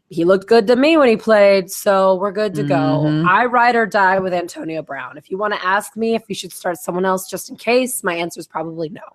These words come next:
Speaker 1: Okay, so just know that. Um, you always start Le'Veon Bell. And I'm also gonna start Big Ben. I know it's a bad matchup
Speaker 2: Yeah.
Speaker 1: against Baltimore, but they are at home, and it's a,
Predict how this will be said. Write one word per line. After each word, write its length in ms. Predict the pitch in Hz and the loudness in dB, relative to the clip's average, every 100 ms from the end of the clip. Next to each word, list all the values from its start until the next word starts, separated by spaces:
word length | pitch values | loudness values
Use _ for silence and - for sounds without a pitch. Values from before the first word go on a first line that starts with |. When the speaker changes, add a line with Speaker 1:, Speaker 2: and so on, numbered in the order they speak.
| _ _ 247 | _ _ -8
Speaker 1:
Okay, 260 | 185 185 190 - _ | -2 -2 -2 -12 _
so 120 | - | -10
just 160 | 190 175 | -6 -2
know 160 | 151 | -4
that. 180 | 135 - - - - - 220 | -4 -14 -20 -20 -20 -6 0
Um, 480 | 214 208 202 196 - | 2 4 2 -2 -6
you 100 | 165 | -4
always 180 | 160 180 | -2 -2
start 180 | - 220 | -2 0
Le'Veon 220 | 220 240 | 2 0
Bell. 220 | 220 - 190 - - - - | -2 -6 -14 -20 -20 -16 -2
And 200 | 220 214 | 0 2
I'm 140 | 233 269 | 2 2
also 200 | 339 - | 2 -2
gonna 140 | 453 | -6
start 260 | 392 330 320 | 0 0 2
Big 200 | 269 185 | -2 0
Ben. 320 | 180 165 151 | -2 -2 -4
I 40 | |
know 120 | 160 180 | -6 -8
it's 120 | 208 | -6
a 40 | |
bad 200 | 254 254 | 2 2
matchup 380 | 277 254 262 277 | 4 2 2 -2
Speaker 2:
Yeah. 60 | 269 | -2
Speaker 1:
against 360 | 269 262 254 | -2 -2 -2
Baltimore, 500 | 247 247 247 247 247 | 2 2 0 -2 -2
but 180 | 240 415 | -2 -4
they 180 | 247 247 | -2 0
are 120 | 247 | 2
at 120 | 247 | 0
home, 640 | 240 - 226 233 214 190 185 | -2 -2 0 2 0 -2 -4
and 260 | 170 196 | -4 -4
it's 220 | 220 220 | -4 -4
a, 160 | - 185 | -6 -6